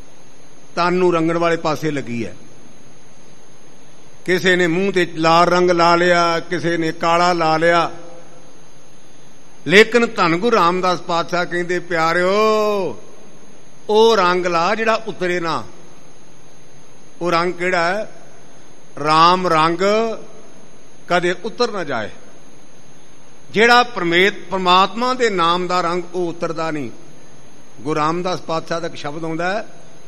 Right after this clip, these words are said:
"ਹਰ ਨਾਮਾ ਹਰ ਰੰਗ ਹੈ, ਹਰ ਨਾਮ ਮਜੀਠੇ ਰੰਗ, ਗੁਰ ਤੁਠੇ ਹਰ ਰੰਗ ਚਾੜਿਆ, ਫਿਰ ਬੋੜ ਨਾ ਹੋਵੀ ਭੰਗ।"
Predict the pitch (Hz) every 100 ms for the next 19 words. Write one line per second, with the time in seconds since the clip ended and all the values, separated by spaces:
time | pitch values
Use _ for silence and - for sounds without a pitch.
0 | - - - 139 170 175 170 165 170 185
1 | 185 170 175 160 165 185 180 156 160 180
2 | 143 - - - - - - - - -
3 | 165 185 170 165 175 180 175 170 160 175
4 | 170 185 180 165 165 185 185 180 135 101
5 | - - - - - - 107 151 185 180
6 | 226 233 247 247 220 151 175 180 175 165
7 | 190 233 262 247 247 214 120 - - -
8 | - - - - - 175 180 123 196 269
9 | 240 208 160 139 143 165 160 160 135